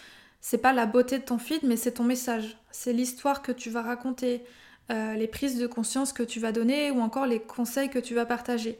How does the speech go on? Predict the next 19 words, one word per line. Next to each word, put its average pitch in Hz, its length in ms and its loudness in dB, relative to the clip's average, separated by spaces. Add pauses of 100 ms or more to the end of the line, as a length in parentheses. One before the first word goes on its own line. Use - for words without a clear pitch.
(840)
Donc 247 200 6
voilà, 277 240 6
en 294 120 4
fait, 277 240 4
cet 247 180 2
exemple 254 500 2
montre 254 400 4
bien 285 400 0
que, 277 440 0 (200)
euh, 233 420 0
le 233 120 4
fond 277 240 -2
et 269 60 2
la 254 100 4
forme 277 300 -2
sont 240 200 0
tous 247 180 -4
les 254 120 2
deux 269 240 0